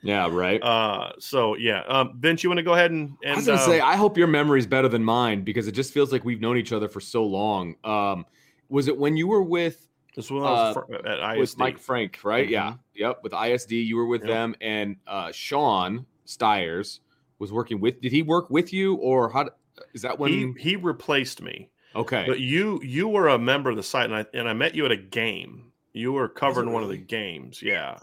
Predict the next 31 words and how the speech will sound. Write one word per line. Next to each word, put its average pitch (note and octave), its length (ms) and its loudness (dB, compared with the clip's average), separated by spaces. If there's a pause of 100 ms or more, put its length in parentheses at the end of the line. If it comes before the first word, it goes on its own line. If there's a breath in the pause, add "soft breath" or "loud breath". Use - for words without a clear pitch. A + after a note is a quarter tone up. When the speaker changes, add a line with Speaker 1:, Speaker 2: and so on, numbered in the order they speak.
(120)
Speaker 2:
And A#2 100 -6
it A#2 40 0
was, G#2+ 100 -4
like, A2 100 -2
Speaker 1:
Okay. B2+ 100 2
Speaker 2:
back C3 200 4
in A2+ 100 -4
two C3 140 -8
thousand A2+ 340 0
ten A#2+ 220 0
or G2+ 80 -4
eleven. F2+ 420 -6
You A2 80 -4
were A#2+ 100 -2
covering A2+ 360 -2
one G#2+ 100 -2
of G2+ 80 -4
the G2 60 -8
games. F#2+ 480 -8 (480 soft breath)
We D3 160 2
met C#3 280 4
each C3 200 -2
other. G2+ 240 2
We A#2+ 160 -2
didn't D3+ 260 4
really C#3+ 300 2
become, A#2 400 -2
like, G2+ 220 -4
friends, D3 340 -2
friends D#3+ 480 -2
until A#2 500 0